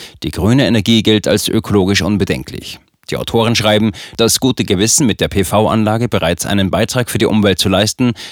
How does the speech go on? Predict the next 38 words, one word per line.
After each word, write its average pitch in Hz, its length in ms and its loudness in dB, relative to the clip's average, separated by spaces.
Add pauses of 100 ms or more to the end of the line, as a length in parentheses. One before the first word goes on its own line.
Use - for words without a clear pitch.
(120)
kann 139 240 0
zu - 100 -2
einem 113 300 2
weniger 113 380 2
sparsamen 92 500 -2
Stromverbrauch 80 680 -4
führen. - 460 -4 (560)
Außerdem 160 460 2
entstehe 104 360 0
das 87 140 -4
Bedürfnis, 104 600 0
den 76 160 -2
Strom 98 420 0
aus - 200 -2
den 139 200 0
teuer 98 300 2
angeschafften 101 580 0
P-V-Anlagen 101 800 0
möglichst 95 400 0
viel 127 260 0
zu - 100 0
nutzen. 80 720 -6
Die 120 80 2
günstigen 127 460 2
Preise 90 340 0
des 98 140 2
Stroms 101 400 0
ermuntern 113 500 0
laut 78 240 -2
den 87 100 -2
Forschern 87 440 0
dazu, 107 380 0 (220)
weniger 98 640 2
auf 104 100 -2
die - 100 -4
Sparsamkeit 90 640 -2
zu 71 140 0
achten. - 500 -8